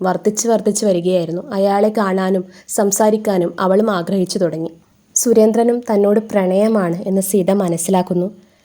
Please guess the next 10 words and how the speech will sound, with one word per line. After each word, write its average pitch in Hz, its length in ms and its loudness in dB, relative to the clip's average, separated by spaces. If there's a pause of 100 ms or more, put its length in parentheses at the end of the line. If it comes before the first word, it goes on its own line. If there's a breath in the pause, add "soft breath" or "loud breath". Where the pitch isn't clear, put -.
(200 soft breath)
ഇടയ്ക്കിടയ്ക്കുള്ള 277 800 4
സുരേന്ദ്രൻ്റെ 233 580 2
ഈ 240 80 4
വരവ് 196 380 2 (100)
വീട്ടിൽ 220 300 4
എല്ലാവർക്കും 214 500 2
മുഷിപ്പുണ്ടാക്കുന്നുണ്ട്. 196 920 -2 (480 soft breath)
ഭാർഗവി 208 580 0
ഏടത്തിയാകട്ടെ 214 640 0 (160)
ഇവളെ 214 300 4